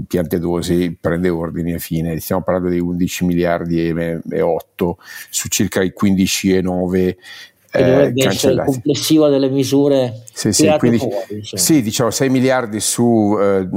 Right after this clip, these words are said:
Speaker 1: comuni, diciamo, valorizzazione del territorio dei comuni, tre miliardi e tre sui progetti di rigenerazione urbana, degrado sociale, marginalizzazione. Francamente, diciamo, non tutti i progetti che ho visto circolare erano veramente meritevoli di finanziamento, per essere un po',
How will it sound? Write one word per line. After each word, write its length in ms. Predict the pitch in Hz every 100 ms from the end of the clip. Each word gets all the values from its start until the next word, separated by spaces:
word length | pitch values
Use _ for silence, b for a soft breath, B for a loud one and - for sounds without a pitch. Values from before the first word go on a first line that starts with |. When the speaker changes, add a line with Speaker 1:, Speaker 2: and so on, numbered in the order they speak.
| -
Speaker 1:
comuni, 880 | - 117 120 120 117 110 110 98 180
diciamo, 500 | - - 98 92 92
valorizzazione 600 | 82 98 98 90 95 110
del 100 | 98
territorio 360 | 98 95 - 95
dei 120 | 95
comuni, 480 | - 110 110 107 104 B B B _
tre 180 | - 110
miliardi 340 | 107 110 104 104
e 60 |
tre 300 | - 110 107
sui 600 | - - - 110 107 107
progetti 420 | - 98 101 95
di 60 | 101
rigenerazione 600 | 95 98 98 98 - 101
urbana, 640 | 104 98 104 104 104 107 107 B B B -
degrado 400 | 107 101 101 98
sociale, 400 | - 98 110 98
marginalizzazione. 480 | 95 98 98 - 98
Francamente, 840 | - 98 92 104 101 101 92 98
diciamo, 280 | 90 - 95
non 300 | 95 98 92
tutti 300 | - 98 -
i 20 |
progetti 460 | - 95 87 85 196
che 80 | 185
ho 40 |
visto 220 | 196 -
circolare 540 | - - 92 98 98 95
erano 220 | 92 92
veramente 440 | 92 85 95 90
meritevoli 520 | 92 92 87 95 95 -
di 180 | 110 101
finanziamento, 640 | 95 98 - 101 101 -
per 140 | -
essere 280 | 95 95 92
un 80 | 92
po', 360 | - 92 90